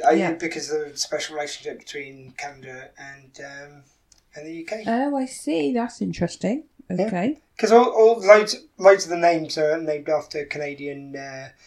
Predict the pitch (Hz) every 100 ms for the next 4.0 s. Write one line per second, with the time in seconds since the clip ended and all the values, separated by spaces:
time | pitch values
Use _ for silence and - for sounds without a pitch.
0 | _ _ _ _ - 151 151 147 - -
1 | 147 123 - 156 156 143 151 143 147 143
2 | 143 143 143 143 - 147 131 123 - -
3 | - _ 139 - - 131 127 127 117 123